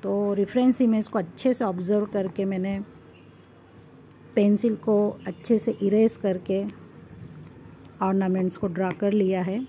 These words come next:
So friends, आप ornaments में थोड़ा सा changes अपने अनुसार कर सकते हैं। अगर कोई ठीक नहीं लग रहा, तो आप उसे अपने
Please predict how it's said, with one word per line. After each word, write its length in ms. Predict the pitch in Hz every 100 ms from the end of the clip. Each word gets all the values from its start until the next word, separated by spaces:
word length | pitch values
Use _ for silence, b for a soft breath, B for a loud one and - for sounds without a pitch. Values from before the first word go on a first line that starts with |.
| - - - - - - - - - - - -
So 80 | -
friends, 300 | 208 226 233
आप 200 | 220 214
ornaments 600 | 214 196 208 220 220 -
में 100 | 214 214
थोड़ा 180 | 208 214
सा 120 | 226
changes 460 | - 196 196 202 208
अपने 220 | - 202
अनुसार 340 | 208 202 220
कर 240 | 214 214 214
सकते 380 | 214 - -
हैं। 200 | 202 226 233
अगर 160 | 196
कोई 160 | - 202
ठीक 280 | - 208 208
नहीं 220 | 202 208
लग 180 | 202 185
रहा, 160 | 190
तो 140 | 196 185
आप 120 | 185
उसे 220 | 185 208
अपने 360 | 180 - 190